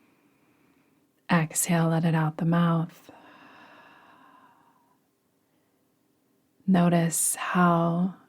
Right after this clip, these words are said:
just that tiny three-minute practice shifted you, calming you, just creating a little space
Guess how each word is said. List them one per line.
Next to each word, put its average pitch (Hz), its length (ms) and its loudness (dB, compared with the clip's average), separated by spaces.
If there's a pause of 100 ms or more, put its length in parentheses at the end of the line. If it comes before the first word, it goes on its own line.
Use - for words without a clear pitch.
(180)
just 185 400 -4
that 185 260 -2
tiny 196 580 0
three-minute 175 720 0
practice 180 840 -8 (1080)
shifted 180 680 -4
you, 185 440 -2 (1400)
calming 175 540 2
you, 175 380 -2 (2750)
just - 220 -4
creating 196 460 0
a 180 160 0
little 190 400 2
space - 880 -4